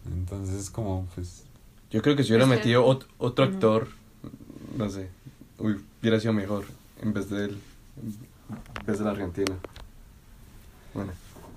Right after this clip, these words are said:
Speaker 3: Que, por ejemplo, hay otro personaje que es este, el que, al que le ven Mario Casas o este Ángel, le vende el reloj, creo que se lo vende o se lo da, yo no sé,
Speaker 1: Me
Speaker 3: una de las cosas que robó.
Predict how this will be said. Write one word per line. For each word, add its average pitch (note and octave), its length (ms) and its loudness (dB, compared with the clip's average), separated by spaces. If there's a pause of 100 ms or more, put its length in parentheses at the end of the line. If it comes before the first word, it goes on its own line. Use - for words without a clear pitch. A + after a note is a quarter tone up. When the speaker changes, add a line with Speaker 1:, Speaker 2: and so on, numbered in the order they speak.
(420)
Speaker 3:
Que, A#3 100 -4
por A#3 120 0
ejemplo, A3 240 -2
hay A#3 100 2
otro B3+ 200 -2
personaje F#3+ 580 -2
que A#3 100 -8
es G#3+ 80 -8
este, A3 360 -4
el F#3+ 140 -4
que, E3+ 340 -10
al F3 200 -10
que E3+ 160 -12
le E3 140 -2
ven E3 480 -6
Mario F#3 400 -4
Casas G#3 440 -6
o F#3 160 -4
este F3+ 320 -6
Ángel, G3 460 -6 (600)
le G3+ 120 2
vende F#3+ 200 0
el F#3+ 60 0
reloj, F#3+ 360 -2
creo G3 200 -4
que G3 60 -12
se G#3+ 100 -6
lo F3 120 -4
vende G3+ 240 -2
o F3 40 -4
se F3 100 -10
lo D#3+ 120 -6
da, F3+ 140 -2
yo E3 120 -8
no D#3+ 120 -10
sé, F3+ 340 -10
Speaker 1:
Me A#2+ 100 2
Speaker 3:
una G3 180 0
de F#3 80 -4
las E3+ 160 -4
cosas E3 280 -10
que - 100 -6
robó. E3 160 -4